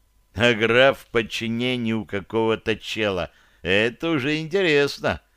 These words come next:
То, что я оказался тут главным, его совершенно не удивило. Но вот подчинение мне Аграфа очень.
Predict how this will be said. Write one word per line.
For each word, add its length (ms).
То, 180
что 160
я 180
оказался 640
тут 260
главным, 640
его 340
совершенно 800
не 180
удивило. 680
Но 140
вот 220
подчинение 760
мне 360
Аграфа 800
очень. 520